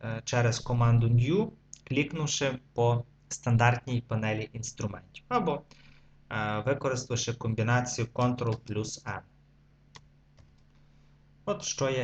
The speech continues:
і щойно зробив. А для того, щоб працювати нам з картою, необхідно відкрити проєкт. Ну, припустимо, ми вже,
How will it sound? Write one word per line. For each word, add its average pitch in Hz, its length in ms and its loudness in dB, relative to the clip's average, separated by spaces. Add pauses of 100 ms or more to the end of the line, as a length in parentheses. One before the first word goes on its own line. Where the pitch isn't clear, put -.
і 117 180 -2 (220)
щойно 117 440 2 (300)
зробив. 110 380 -8 (1700)
А 117 240 0
для 117 180 0
того, 247 260 4
щоб 135 360 2 (580)
працювати 127 600 0
нам 117 300 4 (120)
з - 100 -4
картою, 127 680 -2 (120)
необхідно 147 520 -2
відкрити 127 480 -4
проєкт. - 360 -4 (300)
Ну, - 280 8
припустимо, 165 580 4
ми 147 140 2
вже, 139 400 4